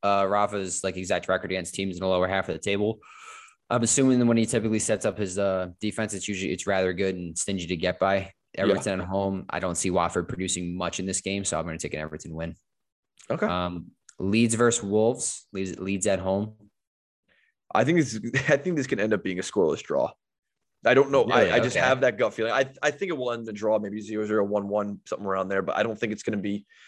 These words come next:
Speaker 2: that high scoring affair that we would have. If this was last year, I would have said this game would be
Speaker 1: Oh.
Speaker 2: four three, you know? Um, or maybe even two years ago. But I'll, I'll take a draw on this one.
Speaker 1: <sighs>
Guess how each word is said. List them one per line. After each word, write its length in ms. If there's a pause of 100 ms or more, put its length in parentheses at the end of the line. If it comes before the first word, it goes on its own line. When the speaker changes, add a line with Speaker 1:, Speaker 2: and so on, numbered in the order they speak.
(140)
Speaker 2:
that 140
high 260
scoring 360
affair 340
that 180
we 140
would 140
have. 120 (260)
If 120
this 180
was 160
last 320
year, 260 (140)
I 80
would 80
have 60
said 140
this 100
game 140
would 80
be 40
Speaker 1:
Oh. 80
Speaker 2:
four 240
three, 380
you 100
know? 260 (560)
Um, 360 (280)
or 80
maybe 280
even 180
two 160
years 140
ago. 160
But 260 (1900)
I'll, 180
I'll 100
take 160
a 40
draw 220
on 80
this 160
one. 180 (1900)
Speaker 1:
<sighs> 60